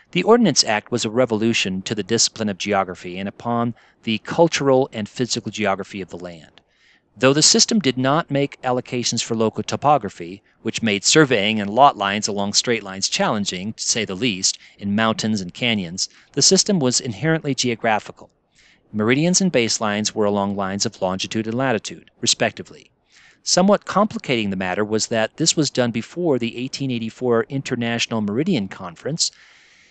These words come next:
the, and some of the maps used a meridian running through Washington, D C, instead of the line running through Greenwich, England. Surveys were conducted with the highest precision possible, using sextants,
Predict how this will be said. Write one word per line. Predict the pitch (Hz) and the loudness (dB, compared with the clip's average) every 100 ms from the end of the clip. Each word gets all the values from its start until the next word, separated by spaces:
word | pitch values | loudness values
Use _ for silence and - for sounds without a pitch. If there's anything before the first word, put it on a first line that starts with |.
| _ _ | _ _
the, | 110 - _ _ | -10 -10 _ _
and | 110 110 | -4 0
some | - 175 | 4 4
of | 185 | 4
the | 139 | 4
maps | 131 151 - | 4 2 0
used | 110 101 110 - - _ - | -2 -2 -2 -4 -8 _ -4
a | 113 | 0
meridian | 117 120 117 113 | 2 2 0 0
running | 110 117 117 | 0 -2 -4
through | - 110 | -4 -2
Washington, | 110 110 - 107 | 0 0 0 -4
D | 98 98 | -6 -2
C, | - 196 185 | -2 -2 -4
instead | 139 - - 117 | -4 -6 -2 -2
of | 107 | 0
the | 113 | -2
line | 104 98 98 | 0 0 0
running | 98 98 101 | -2 -2 -6
through | - 92 | -8 -10
Greenwich, | - 92 87 85 - | -10 -12 -10 -8 -6
England. | 117 92 - - _ _ _ _ _ _ _ - - | -6 -8 -14 -20 _ _ _ _ _ _ _ -8 4
Surveys | - 214 202 190 | 6 8 6 4
were | 151 | 0
conducted | - 127 120 - 113 | -2 -2 -2 -2 -6
with | - | -2
the | |
highest | 98 - 135 135 | -2 0 0 -2
precision | - 117 120 107 101 | -2 -2 0 -2 -2
possible, | 104 85 - - - _ _ | -4 -4 -6 -10 -20 _ _
using | - 95 92 | -10 -8 -4
sextants, | - - 151 - - 147 - | -2 0 0 -2 -4 -2 -2